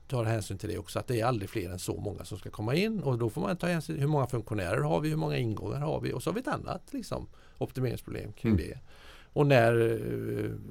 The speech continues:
Speaker 1: och så kanske man istället ser att vissa saker, ja, det löser vi inte. Vi stänger korvkioskerna.
Speaker 2: Ja. Ja, men
Speaker 1: Alltså
Speaker 2: precis. För det kommer också pauser. Folk ska gå på toaletten.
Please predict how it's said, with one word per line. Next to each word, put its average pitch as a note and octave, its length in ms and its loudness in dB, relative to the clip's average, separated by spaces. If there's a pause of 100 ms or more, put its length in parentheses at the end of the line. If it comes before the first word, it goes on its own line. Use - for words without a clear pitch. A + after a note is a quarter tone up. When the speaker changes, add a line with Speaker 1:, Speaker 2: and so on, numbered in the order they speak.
(200)
Speaker 1:
och A#2 140 6
så B2 80 2
kanske C3+ 260 6
man F#3 160 8
istället E3+ 300 4
ser C3+ 180 6
att A2 160 0
vissa C3 460 0
saker, - 460 2
ja, A2+ 60 2
det G#2+ 100 0
löser - 400 2
vi A3 60 -2
inte. - 160 -6
Vi A#2 100 0
stänger - 360 2
korvkioskerna. - 560 -4 (920)
Speaker 2:
Ja. D#2+ 260 6 (380)
Ja, G#2+ 60 8
men A#2+ 80 12
Speaker 1:
Alltså D3+ 200 8
Speaker 2:
precis. G2 220 8
För - 80 6
det G#2 60 10
kommer C3+ 240 8
också C3 220 4
pauser. C3 500 4
Folk A2+ 220 -2
ska B2 100 -4
gå A#2+ 60 -2
på A2+ 80 -4
toaletten. F#2+ 720 4